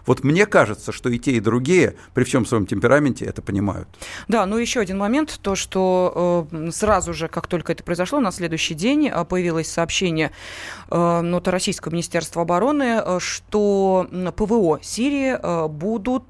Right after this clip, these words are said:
Speaker 2: э, м, э, находиться в режиме повышенной боеготовности и будут усилены. Усилены.
Speaker 1: Ну, бога ради,
Speaker 2: Мгм.
Speaker 1: будут усилены, и слава богу. Меня, меня больше, честно говоря, беспокоит другое.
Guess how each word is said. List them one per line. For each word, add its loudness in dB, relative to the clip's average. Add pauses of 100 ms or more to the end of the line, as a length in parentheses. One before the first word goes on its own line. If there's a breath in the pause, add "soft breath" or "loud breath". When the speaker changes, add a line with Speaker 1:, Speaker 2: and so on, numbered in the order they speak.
Speaker 2:
э, 2
м, -6 (480 loud breath)
э, 0
находиться -2
в 2
режиме -2
повышенной -2
боеготовности -2
и -4
будут -2
усилены. 0 (640)
Усилены. -2
Speaker 1:
Ну, 4
бога 6
ради, 4
Speaker 2:
Мгм. 2
Speaker 1:
будут 2
усилены, 2
и 2
слава 2
богу. -2
Меня, 4
меня 4
больше, 0
честно -2
говоря, 6
беспокоит -2
другое. 4